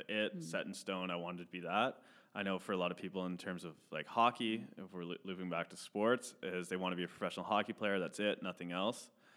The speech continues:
Speaker 1: Now, with these people you're working with, is there any sort of trend with their goals and whatnot? Are they super set on,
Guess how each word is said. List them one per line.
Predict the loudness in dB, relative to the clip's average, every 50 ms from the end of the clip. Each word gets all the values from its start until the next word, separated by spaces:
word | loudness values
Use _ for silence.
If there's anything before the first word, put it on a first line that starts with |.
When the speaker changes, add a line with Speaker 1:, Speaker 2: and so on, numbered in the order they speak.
| -20 -14 _
Speaker 1:
Now, | 0 2 2 4 4 2 0 -2 -4 -8
with | -8 -4 0 2 4 4 4 2 0 -4
these | -4 -4 -2 -2 -4 -6 -10
people | -12 -12 -10 -4 -2 0 2
you're | 2 2
working | 0 0 -2 -2 -2 -2
with, | -2 -2 -2 -4 -6 -6 -4
is | -4 -4 -2 0
there | 0 0 2 2
any | 2 2 0 0 0
sort | -2 -2 -2 -2
of | -4 -6
trend | -8 -4 -2 0 0 0 0 -2
with | -2 -2 -4
their | -4 -6
goals | -6 -6 -4 -2 0 2 2 0 0 -2 -6 -8
and | -4 -2 0
whatnot? | 0 2 2 2 2 2
Are | 2 2
they | 2 0 0 -2 -4 -8 -16 -20 _ -14
super | -10 -4 -2 -2 -2 0 -2 -4
set | -2 0 0 2 2
on, | 2 0 -2 -4